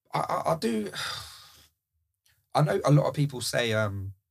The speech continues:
you have to be, you have to make music, whatever, to take it to the next step. And, and I do think you should make music, but you still, you still have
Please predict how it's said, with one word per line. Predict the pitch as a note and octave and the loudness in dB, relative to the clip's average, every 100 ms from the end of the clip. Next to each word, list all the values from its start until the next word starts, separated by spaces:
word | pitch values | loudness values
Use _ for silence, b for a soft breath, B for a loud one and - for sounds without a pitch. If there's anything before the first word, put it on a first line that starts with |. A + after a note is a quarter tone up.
| B B - | B B -6
you | G#2+ | -6
have | G#2+ | -4
to | A2+ | -8
be, | G#2 G2+ F#2+ F#2 _ _ _ | -6 -6 -6 -10 _ _ _
you | G#2 | -18
have | - | -16
to | G2 | -16
make | G2+ G#2 | -16 -14
music, | G2 F#2 - | -14 -14 -18
whatever, | F#2+ - F#2+ F#2 F#2 A2 - | -18 -14 -12 -12 -12 -16 -14
to | F#2+ F#2 F2 - - | -12 -10 -14 -20 -12
take | G2 F#2 | -10 -10
it | - | -14
to | F#2+ | -14
the | |
next | F2+ - - | -14 -12 -10
step. | G2 G2 | -10 -6
And, | G2+ G2+ | -8 -6
and | F#2+ F#2+ F#2+ | -8 -6 -8
I | F#2 | -6
do | A2 F2 | -6 -8
think | G#2+ - | -12 -14
you | F2 | -16
should | - G2+ | -14 -14
make | F2+ - | -14 -14
music, | G#2+ G2 - _ _ _ _ _ _ - | -14 -14 -20 _ _ _ _ _ _ -8
but | - - _ - | -8 -8 _ -12
you | A#2+ | -8
still, | - F#3 - | -6 -8 -8
you | D#3 | -10
still | D3 D#3+ | -8 -4
have | D3 D3 | -4 -4